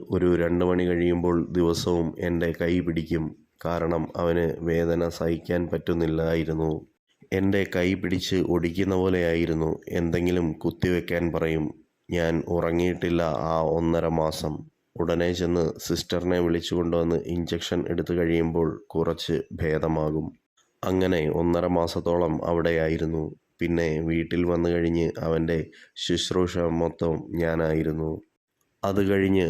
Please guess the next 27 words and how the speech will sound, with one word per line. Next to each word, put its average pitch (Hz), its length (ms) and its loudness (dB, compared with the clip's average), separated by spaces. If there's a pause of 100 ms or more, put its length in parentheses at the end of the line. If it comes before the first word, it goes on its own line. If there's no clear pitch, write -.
(120)
ആള് 90 260 0
കുറച്ച് 87 380 0
നന്നായി, 82 580 2 (240)
ഗാനമേളയ്ക്ക് 85 680 0
പോകാൻ 85 400 0
തീരുമാനിച്ചു. 82 720 0 (360)
എന്നിട്ട് 82 440 0 (140)
എന്നോട് 85 340 0
വന്ന് 85 260 2
പറഞ്ഞു, 82 360 0 (160)
ഞാൻ 82 280 0 (140)
എങ്ങനെ 85 340 0
പാടുമെന്ന്. 82 640 0 (420)
ഞാൻ 87 240 0
പാടി 85 340 0
നോക്കിയിട്ടില്ല, 82 640 0 (560)
എനിക്ക് 95 440 2
പേടിയാണ് 90 800 2
എന്ന് 82 240 2
പറഞ്ഞു. 80 400 0 (400)
ഞാൻ 95 320 2
പറഞ്ഞു, 90 360 2 (220)
"നീ 92 220 2
നന്നായിട്ട് 87 640 2 (180)
പാടി 85 380 0
വാ" 85 240 2 (180)
എന്ന്. 82 280 0